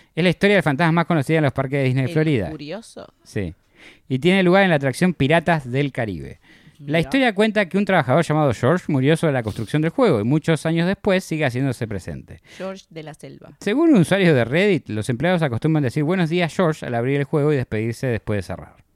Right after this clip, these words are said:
Speaker 1: También se cuenta que si te atreves a cuestionar la existencia de George, él se encarga de que el juego deje de funcionar sin razón. Me ha pasado que Piratas del Caribe deje de funcionar y te quedas ahí en el agüita, en el bote, un rato.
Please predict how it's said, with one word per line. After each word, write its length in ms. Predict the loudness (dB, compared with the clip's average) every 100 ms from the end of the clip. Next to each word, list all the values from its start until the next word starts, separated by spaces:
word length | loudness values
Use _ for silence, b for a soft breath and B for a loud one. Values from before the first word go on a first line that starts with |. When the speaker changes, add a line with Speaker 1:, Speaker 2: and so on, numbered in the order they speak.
| _ b b b b b
Speaker 1:
También 260 | -2 2 2
se 160 | 2 2
cuenta 320 | 2 2 0
que 80 | -2
si 60 |
te 60 | -2
atreves 260 | 0 0
a 80 | 0
cuestionar 300 | -2 -2 -2
la 20 | -2
existencia 500 | -4 -2 -2 -2 -4
de 100 | -2
George, 360 | 0 0 -2 -8
él 100 | -6
se 80 | -2
encarga 280 | -2 0
de 100 | 0
que 300 | -2 -6 -10 -10
el 140 | -8
juego 280 | 0 2 2
deje 220 | 2 0
de 100 | -2
funcionar 380 | -4 -2 -2 -2
sin 120 | -4
razón. 280 | -6 -6 -6
Me 80 | -4
ha 40 |
pasado 380 | -4 -4 -8 -8
que 180 | -12 -14 b b
Piratas 240 | -14 -8 -8
del 80 | -8
Caribe 240 | -10 -10 -10
deje 120 | -8
de 60 |
funcionar 220 | -8 -6 -6
y 20 |
te 80 | -4
quedas 260 | -4 -4
ahí 160 | -6 -6
en 80 | -6
el 80 |
agüita, 500 | -6 -8 -10 -12 -14 -16 _
en 100 | -14
el 140 | -8 -6
bote, 320 | -6 -8 -12
un 120 | -14
rato. 280 | -18 -20 -20